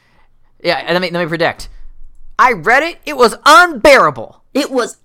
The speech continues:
Speaker 2: unbearable. Um, so, uh, The Unbearable Lightness of Being,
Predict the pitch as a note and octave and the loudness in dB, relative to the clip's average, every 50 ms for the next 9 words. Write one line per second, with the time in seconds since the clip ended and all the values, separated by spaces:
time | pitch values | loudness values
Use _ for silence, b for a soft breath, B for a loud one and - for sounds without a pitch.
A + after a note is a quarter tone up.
0 | _ - F#4 F#4 F#4 F#4 F#4 F#4 F4+ F4+ F#4 F#4 F#4 F#4 F4 C#4 D4 B3+ A3+ A3 | _ -2 0 0 0 0 -2 -2 -2 -2 -2 -2 -2 -2 0 0 2 2 2 2
1 | G#3 F#3+ F#3 F3+ E3+ E3 A#3+ - _ _ _ _ _ _ _ _ _ _ _ _ | 2 0 0 0 -2 -4 -8 -12 _ _ _ _ _ _ _ _ _ _ _ _
2 | _ _ _ _ _ - - - - G#3+ G#3+ G3+ G3 G3 F#3 E3+ F#3+ - - B3 | _ _ _ _ _ -20 -16 -10 -6 -4 -2 -2 -2 -2 -6 -8 -8 -6 -4 -4
3 | G3+ - - _ _ _ _ _ _ _ _ _ _ _ _ _ _ _ _ _ | -4 -4 -8 _ _ _ _ _ _ _ _ _ _ _ _ _ _ _ _ _
4 | _ _ _ _ _ _ _ _ _ _ _ _ _ _ _ _ _ _ _ _ | _ _ _ _ _ _ _ _ _ _ _ _ _ _ _ _ _ _ _ _
5 | _ - - G3+ F#3+ F#3+ F#3 F#3+ - - A3+ G#3+ A#3 A#3+ C4+ D4 D4 C#4+ C#4+ C4 | _ -8 -6 -4 -4 -4 -6 -8 -8 -8 -8 -6 -4 -4 -2 -4 -4 -6 -8 -8
6 | A#3 B3 - E3+ G3+ A3+ A3+ - G#3 F#3 E3+ F#3 F3 F3 E3+ E3 D#3+ D#3 D#3+ G3 | -8 -8 -8 -8 -10 -12 -12 -12 -12 -12 -12 -14 -14 -14 -14 -16 -16 -18 -20 -20